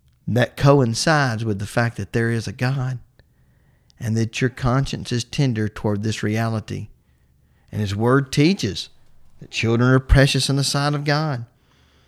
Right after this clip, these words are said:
And Jesus said, "Let the little children come to me and don't forbid them, for of such is the kingdom of God." Mark ten fourteen. But finally, one last thought here.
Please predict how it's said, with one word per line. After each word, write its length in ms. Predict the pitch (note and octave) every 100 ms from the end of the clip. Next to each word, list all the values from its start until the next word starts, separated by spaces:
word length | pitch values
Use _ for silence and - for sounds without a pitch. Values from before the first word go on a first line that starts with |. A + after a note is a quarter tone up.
| _ _ -
And 120 | F2+
Jesus 420 | F2 A#2+ C3+ C3+
said, 260 | - D3 C3+
"Let 320 | C3+ D3 -
the 80 | C#3
little 220 | D#3 D#3
children 440 | - D#3+ E3 D#3+
come 240 | D3 D3 D#3
to 80 | D3
me 140 | C#3+
and 160 | A2+ G2+
don't 240 | A#2+ C3+
forbid 440 | - C#3 C3 C#3+
them, 220 | B2 G#2+ G#2 _ _ _ _ _ _ _
for 180 | A2
of 220 | A2 C3+ A#2+
such 420 | - D3+ C#3 -
is 140 | B2+
the 120 | G#2+
kingdom 500 | G2+ - - D3+ A#2+
of 200 | G2+ G2
God." 500 | G2+ B2 G#2 F2 G2+ - _ _
Mark 320 | - G#2 G2 -
ten 300 | C3 A2 G2+
fourteen. 640 | A2+ G2+ - G#2+ G2 G#2+ - _ _ _ _ -
But 120 | -
finally, 400 | - A#3+ A#3 F#3
one 220 | D3 D#3+
last 320 | C#3+ C3+ B2+ -
thought 300 | A2+ G2 -
here. 360 | G#2+ F#2+ F2+